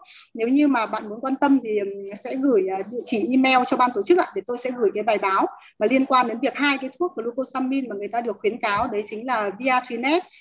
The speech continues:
và piastoxetine ạ, và người ta đã có nghiên cứu đầy đủ và cái nghiên cứu đấy thì cũng được trình bày mà trong cái khuyến cáo của, ừm, Hội về kinh tế, lâm sàng, bệnh lý loãng xương và thoái hóa khớp năm hai nghìn không trăm mười chín á,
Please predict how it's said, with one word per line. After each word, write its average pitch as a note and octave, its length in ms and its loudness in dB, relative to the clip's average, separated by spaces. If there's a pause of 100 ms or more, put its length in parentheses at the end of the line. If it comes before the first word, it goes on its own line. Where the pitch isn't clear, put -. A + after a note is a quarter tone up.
(120)
và A3 80 -2
piastoxetine C#4 720 -2
ạ, - 40 -18 (100)
và G3+ 100 -14
người G#3 100 -10
ta A#3+ 160 -4
đã A#3 160 2
có G#3+ 140 2
nghiên C4+ 260 0
cứu A3+ 120 -6
đầy A#3+ 140 0
đủ F#3+ 360 -2
và G3 200 0 (220)
cái G3+ 80 -4
nghiên C4 360 -2
cứu A3 220 -4
đấy A#3 220 -2
thì C#4+ 140 0
cũng C4+ 140 -8
được C4+ 140 0
trình G#3+ 200 -6
bày G3+ 240 2
mà F#3+ 220 -2 (280)
trong C4 160 2
cái B3 140 -2
khuyến A#3 200 4
cáo G#3 260 2
của, G3 340 4
ừm, F#3+ 280 -8 (200)
Hội C#4 220 2 (120)
về G3 200 4 (360)
kinh C#4+ 160 8
tế, A3+ 340 4
lâm C#4+ 240 8
sàng, A3 480 2
bệnh G#3+ 140 -4
lý G3+ 460 -12 (240)
loãng C#4+ 200 2
xương D4 340 2
và F#3+ 80 -4
thoái G3 160 -8
hóa G#3+ 100 -2
khớp F#4+ 220 2 (640)
năm B3+ 280 -6
hai B3+ 120 0
nghìn G#3 160 -4
không B3+ 120 -10
trăm A#3+ 200 -4
mười G3+ 140 -4
chín A3 180 -2
á, D#4+ 80 4